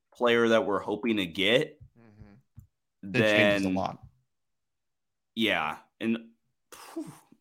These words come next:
Speaker 1: nah. I think you have a chance.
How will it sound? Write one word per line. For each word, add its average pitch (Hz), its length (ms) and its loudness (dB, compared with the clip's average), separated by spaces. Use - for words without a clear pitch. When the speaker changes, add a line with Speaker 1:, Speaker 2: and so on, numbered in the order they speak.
Speaker 1:
nah. 87 320 -6
I 165 100 12
think 170 200 4
you 160 60 4
have 143 120 8
a 123 60 0
chance. 123 320 -2